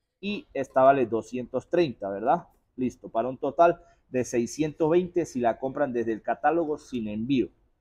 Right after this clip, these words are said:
En este caso, si la compran el combo, que es el combo tres, vale quinientos sesenta mil más el envío incluido. Van a ahorrarse sesenta mil pesos más veinte mil que vale el envío. Se van a ahorrar ochenta mil pesos si la compran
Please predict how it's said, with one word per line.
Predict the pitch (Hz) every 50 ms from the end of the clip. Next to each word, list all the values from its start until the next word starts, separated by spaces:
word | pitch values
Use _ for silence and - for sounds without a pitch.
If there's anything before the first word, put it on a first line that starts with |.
| _ _ - _ _ _ _ _
En | - 160 165
este | 185 180 - - 196 190
caso, | - 190 190 185 - 202 196 - - -
si | - - - - - - - - - - 180 185
la | 175 180 175
compran | - 190 185 165 175 175 175
el | 180 170 -
combo, | - 196 190 180 165 165 -
que | - 135
es | 135
el | 143 143 -
combo | - 151 151 151 147 156 156 156
tres, | 156 - 180 180 180 175 - - - - _ _ _ _ _ _ -
vale | 120 131 151 165 170 170 175 170 - - _ _
quinientos | 151 151 147 147 156 170 175 165 - 175 156 -
sesenta | - 131 120 - 131 120 110 - 123 123 135
mil | 147 165 185 196 190 165 - -
más | 139 139 135 135 131 135
el | 131 131
envío | 127 127 131 135 135 147 185 185 175
incluido. | 160 143 - - 139 160 185 185 156 123 104 - - - - - _ _ _ _ _ - - - - - -
Van | - - 147 170 180 180
a |
ahorrarse | 180 170 180 185 175 170 - 139
sesenta | 127 - 147 135 - - 147 131 123 - 139 139
mil | 147 165 180 175
pesos | - - 214 214 202 208 208 196 170 -
más | 131 131 135 127 120 120
veinte | 120 127 127 123 120 - 123 123
mil | 131 147 156 151
que | - - 156
vale | 151 151 151 151
el | 123
envío. | 117 117 123 139 165 160 127 101
Se | - - 110
van | 120 123 131
a |
ahorrar | 131 131 139 143 143
ochenta | 135 - - - 110 98 - 107
mil | 113 123 123
pesos | 110 _ 156 156 156 165 143 -
si | 113
la | 110 104 98
compran | - 123 120 107 - 127 117